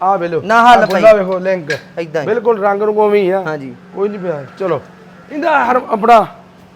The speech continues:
Speaker 1: ਤੇਜਿੰਦਰ ਜੀ ਮੁੱਲ?
Speaker 2: ਮੁੱਲ ਇਹਦਾ ਸਵਾ ਛੇ ਲੱਖ ਰੁਪਈਆ।
Speaker 1: ਸਵਾ ਛੇ ਲੱਖ।
Speaker 2: ਹਾਂਜੀ, ਹਾਂ ਨਾ ਛੇ ਦਾ।
Speaker 1: ਛੇ ਲੱਖ ਦਾ?
Speaker 2: ਹਾਂਜੀ।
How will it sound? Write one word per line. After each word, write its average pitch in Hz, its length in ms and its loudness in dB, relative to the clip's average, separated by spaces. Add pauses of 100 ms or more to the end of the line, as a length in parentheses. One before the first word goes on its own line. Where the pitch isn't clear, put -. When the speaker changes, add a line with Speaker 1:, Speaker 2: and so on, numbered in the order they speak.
(320)
Speaker 1:
ਤੇਜਿੰਦਰ 233 340 -2
ਜੀ 277 80 -4
ਮੁੱਲ? 240 340 2 (1080)
Speaker 2:
ਮੁੱਲ 175 280 -8
ਇਹਦਾ 196 140 -2
ਸਵਾ 165 300 -4
ਛੇ 147 180 -8
ਲੱਖ 139 240 -6
ਰੁਪਈਆ। 117 260 -16 (240)
Speaker 1:
ਸਵਾ 185 220 0
ਛੇ 185 260 -4
ਲੱਖ। 160 300 -4
Speaker 2:
ਹਾਂਜੀ, 151 220 -10
ਹਾਂ 190 260 -2
ਨਾ 180 140 -4
ਛੇ 180 260 -8
ਦਾ। 127 140 -12 (440)
Speaker 1:
ਛੇ 254 220 6
ਲੱਖ 247 260 4
ਦਾ? 214 380 6
Speaker 2:
ਹਾਂਜੀ। 135 280 -12